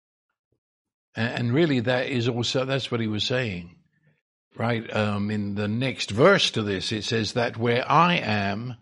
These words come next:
there you may be also. So Peter, when you are saying you never knew me, I'm there. I, I don't walk a-, I don't walk away from lost sheep or silly sheep. I just,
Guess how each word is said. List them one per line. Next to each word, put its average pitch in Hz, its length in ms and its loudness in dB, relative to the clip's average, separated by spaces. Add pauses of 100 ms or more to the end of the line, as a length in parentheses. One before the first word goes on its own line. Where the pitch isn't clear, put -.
(340)
there 117 200 4
you 123 240 2
may 123 200 0
be 120 200 0
also. 123 500 -4 (1400)
So 113 200 2
Peter, 127 480 2
when 117 320 0
you 160 480 4
are 127 440 4 (1120)
saying 131 320 2
you 127 100 2
never 123 260 0
knew 139 260 0
me, 110 560 -4 (600)
I'm 113 240 -2
there. 104 360 -2 (640)
I, 113 260 -2
I - 20 -2
don't 123 260 2
walk 131 220 4
a-, 139 120 4
I 127 180 4
don't 143 260 4
walk 139 220 4
away 123 320 4
from 101 720 -4
lost 117 300 -2
sheep 117 320 -2
or 139 180 4
silly 160 360 2
sheep. 92 380 0
I 117 140 2
just, 117 380 -2